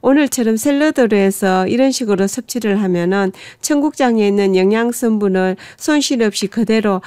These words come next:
백 프로를 드시는 유익을 누릴 수가 있죠. 뿐만 아니라 포만감을 주기 때문에 다이어트에도 큰 효과가 있을 거예요.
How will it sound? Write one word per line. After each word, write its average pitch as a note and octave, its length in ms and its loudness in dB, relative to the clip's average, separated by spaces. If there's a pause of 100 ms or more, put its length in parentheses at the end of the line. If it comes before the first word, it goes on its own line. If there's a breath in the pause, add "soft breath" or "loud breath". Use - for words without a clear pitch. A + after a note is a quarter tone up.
(160 loud breath)
백 B3 180 -2
프로를 A#3 400 0
드시는 G3 480 0
유익을 A#3 400 2
누릴 G#3 240 2
수가 F3 300 -4
있죠. G#3 600 -4 (840 soft breath)
뿐만 D4+ 400 2
아니라 A3+ 460 2
포만감을 B3 680 2
주기 G#3+ 260 -2
때문에 F#3+ 600 0 (220 loud breath)
다이어트에도 A3+ 720 0
큰 C4+ 320 -4
효과가 C4+ 420 -2
있을 F3+ 300 -2
거예요. F3+ 720 -2